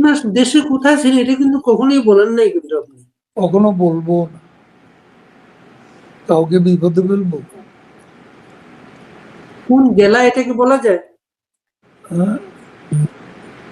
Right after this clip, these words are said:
Speaker 2: কিছুই বলবো না। বাংলাদেশে ছিলাম, বাংলাদেশে ছিলাম। আমি একটা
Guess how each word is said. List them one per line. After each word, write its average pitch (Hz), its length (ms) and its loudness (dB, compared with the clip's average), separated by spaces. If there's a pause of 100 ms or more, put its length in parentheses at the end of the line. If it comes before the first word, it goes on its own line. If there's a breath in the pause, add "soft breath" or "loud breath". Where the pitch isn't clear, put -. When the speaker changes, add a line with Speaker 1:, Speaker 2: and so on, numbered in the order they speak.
(880)
Speaker 2:
কিছুই 220 420 2
বলবো 151 280 -4
না। 453 80 -8 (640)
বাংলাদেশে 180 580 0 (100)
ছিলাম, - 240 -20 (1800)
বাংলাদেশে 196 720 -2 (160)
ছিলাম। 214 360 -2 (2500)
আমি 185 300 -2 (1200)
একটা 180 320 -6